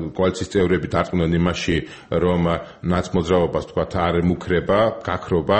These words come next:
საქართველოს პოლიტიკური სივრციდან. მ, ეს ასევე ხელს შეუწყობს თვითონ კოალიციის კონსოლიდაციას, იმიტომ რომ მათ რო არ ყავდათ რეალური ოპოზიცია, შეიძლება ეს ექვსი პოლიტიკური სუბიექტი,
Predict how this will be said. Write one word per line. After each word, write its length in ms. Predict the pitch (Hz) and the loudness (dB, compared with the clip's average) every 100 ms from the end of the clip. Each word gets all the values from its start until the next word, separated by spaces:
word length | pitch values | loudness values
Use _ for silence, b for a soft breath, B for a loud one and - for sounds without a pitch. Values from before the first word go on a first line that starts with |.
| 123 | 2
საქართველოს 540 | 117 90 - - 87 | -2 -4 -4 0 -2
პოლიტიკური 580 | - 90 85 - 87 82 | 0 0 0 0 0 0
სივრციდან. 600 | 82 95 85 104 98 131 151 B B B | 0 -2 0 -2 2 0 0 B B B
მ, 140 | 92 101 101 | 2 2 2
ეს 180 | - 123 | 2 2
ასევე 260 | 135 131 147 | 0 2 0
ხელს 200 | 139 135 | 2 -2
შეუწყობს 420 | - 131 131 151 | 2 2 2 -2
თვითონ 240 | - - 123 | -2 0 0
კოალიციის 680 | 123 120 123 123 - 120 117 | 2 4 4 2 2 0 2
კონსოლიდაციას, 800 | 113 113 117 104 101 95 - - | 0 2 2 2 2 0 -2 -8
იმიტომ 180 | - 87 | 0 2
რომ 80 | |
მათ 120 | 104 - | 2 2
რო 100 | 113 | 0
არ 120 | 131 | 0
ყავდათ 280 | - 101 87 | 0 0 0
რეალური 380 | 98 95 95 90 | 2 2 4 4
ოპოზიცია, 540 | 90 101 87 92 - 69 | 2 2 0 -2 -4 -4
შეიძლება 420 | - 95 107 117 - B B | 0 0 2 0 -4 B B
ეს 160 | 98 - | -6 0
ექვსი 400 | 98 104 - 110 | 2 2 0 -2
პოლიტიკური 500 | 95 104 98 101 104 | 2 2 0 0 -2
სუბიექტი, 600 | 95 107 85 98 95 123 | 0 -2 2 2 2 0